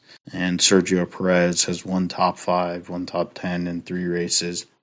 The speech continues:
Magnussen, Alonso, Gasly has two top tens. Okay. And, uh, Stroll actually has a top ten, so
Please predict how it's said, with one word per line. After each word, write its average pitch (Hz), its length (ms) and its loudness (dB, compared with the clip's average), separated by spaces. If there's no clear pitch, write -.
Magnussen, 117 680 10
Alonso, 104 500 8
Gasly 117 520 8
has 107 200 4
two 98 380 0
top 87 360 -8
tens. 90 460 -14
Okay. 95 360 -12
And, 90 400 -10
uh, 92 160 -2
Stroll 107 520 8
actually 90 340 -4
has 87 140 -8
a 90 60 -10
top 87 340 -10
ten, 87 300 -14
so 85 340 -14